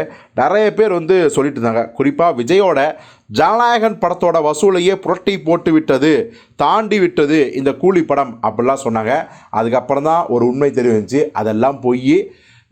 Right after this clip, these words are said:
இந்த படம் ஓவர்சீஸ் பிசினஸ் இன்னும் ஆகவே இல்லை அப்படின்னு அதையும் நம்ம ஷேர் பண்ணியிருந்தோம். ஆனா இப்போ ஓவர்சீஸ் பிசினஸ் கரெக்டா முழுதா நிறைவா முடிஞ்சிருச்சு அப்படிங்கிறது தான் உண்மை. எவ்வளவு போயிருக்கு அப்படின்னா, அப்போ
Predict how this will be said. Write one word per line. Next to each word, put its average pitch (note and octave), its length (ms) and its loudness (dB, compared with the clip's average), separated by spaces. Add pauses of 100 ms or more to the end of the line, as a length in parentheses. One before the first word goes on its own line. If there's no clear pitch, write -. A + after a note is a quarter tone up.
இந்த A3 200 0 (200)
படம் D3+ 200 -2 (260)
ஓவர்சீஸ் E3+ 500 0
பிசினஸ் D#3 360 -2
இன்னும் C3+ 300 0
ஆகவே C#3 320 2 (160)
இல்லை C3 340 2
அப்படின்னு A2 300 -2 (100)
அதையும் C#3+ 260 0
நம்ம A2 200 -4
ஷேர் A2+ 180 -2
பண்ணியிருந்தோம். F#2+ 380 -8 (120)
ஆனா A#2+ 120 -2 (180)
இப்போ F3 300 -2 (600)
ஓவர்சீஸ் D#3+ 600 0
பிசினஸ் C3+ 360 -2 (500)
கரெக்டா F#3 480 -2 (320)
முழுதா F#3 400 2 (240)
நிறைவா D#3+ 380 2 (140)
முடிஞ்சிருச்சு D3 540 0 (220)
அப்படிங்கிறது G#2+ 480 0
தான் A#2 140 0 (160)
உண்மை. A#2 260 -2 (640)
எவ்வளவு C4 280 2 (120)
போயிருக்கு F3+ 320 2
அப்படின்னா, B2 280 -2 (600)
அப்போ G#3+ 380 2